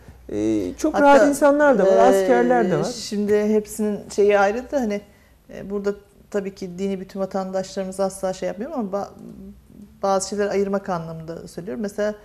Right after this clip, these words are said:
Speaker 2: e, bir tanesi de demiş ki, "Ya," demiş, "sen hani o N Ç'yi Ramazan'da gel de ben sana bir şeyler vereyim." demiş mesela. Şimdi bu nasıl bir şeydir, algıdır?
Speaker 1: Ee, burada işte iç-, içimizdeki ikiyüzlülük bu.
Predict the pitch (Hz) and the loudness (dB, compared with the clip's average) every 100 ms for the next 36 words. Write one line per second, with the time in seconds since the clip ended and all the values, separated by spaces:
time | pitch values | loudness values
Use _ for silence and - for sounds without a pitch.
0 | - _ _ _ 180 196 202 202 190 247 | -20 _ _ _ -12 -10 -4 -4 -4 -10
1 | 131 214 180 196 190 196 202 202 233 240 | -16 -16 -8 -4 -4 -2 -2 -2 -4 -8
2 | - 208 196 202 190 190 190 208 196 190 | -12 -10 -4 -2 -2 -4 -8 -6 -4 -4
3 | 185 - 190 - 185 185 - 180 196 233 | -6 -8 -8 -6 -4 -6 -4 -4 -4 -6
4 | - - - - 208 208 202 202 202 202 | -12 -20 -20 -8 -2 0 0 0 -2 -4
5 | 226 202 190 196 190 190 190 196 185 180 | -4 -4 -4 -6 -6 -10 -6 -4 0 0
6 | 160 160 156 - - - - - - 160 | -2 -8 -10 -12 -14 -16 -14 -14 -14 -16
7 | - _ _ - 170 165 - _ 214 226 | -18 _ _ -18 -14 -14 -16 _ -4 -2
8 | 214 175 143 - - - - 175 160 151 | -4 -6 -8 -8 -14 -14 -12 -8 -6 -6
9 | 156 - 156 156 151 151 - - - - | -6 -2 -2 -2 -6 -12 -14 -20 -20 -10
10 | 127 165 170 175 175 - - - 165 214 | -2 2 4 4 4 2 -2 -2 2 4
11 | 277 349 226 180 - 202 185 - 185 262 | 6 4 4 0 0 0 0 0 2 6
12 | 269 277 277 247 240 269 226 170 127 123 | 8 6 6 2 4 6 6 6 0 -2
13 | - 107 | -8 -10